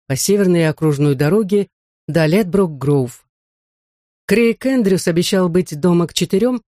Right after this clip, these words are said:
чтобы встретить меня, а я хотела принять душ и переодеться перед ужином в Ле Каприс. Теперь я понимаю, что мне следовало тщательно обдумать прочитанное.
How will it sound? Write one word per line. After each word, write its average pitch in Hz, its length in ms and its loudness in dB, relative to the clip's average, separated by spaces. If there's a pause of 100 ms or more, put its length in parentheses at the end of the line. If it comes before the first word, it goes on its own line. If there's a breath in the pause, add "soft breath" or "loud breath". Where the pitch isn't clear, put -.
(160)
чтобы 180 280 -2
встретить - 480 -4
меня, 135 320 -2 (160)
а 185 100 0
я 294 140 0
хотела 226 320 0
принять 180 460 0
душ 240 300 -4 (140)
и 240 60 -4
переодеться 185 600 0
перед 156 260 -2
ужином 165 420 0 (240)
в 135 100 -8
Ле 160 120 0
Каприс. - 580 -4 (1200)
Теперь 214 260 0
я 226 140 2
понимаю, 214 540 0
что - 200 -4
мне 160 280 2
следовало 196 520 0
тщательно 180 640 -2
обдумать 170 560 -2
прочитанное. 135 680 -6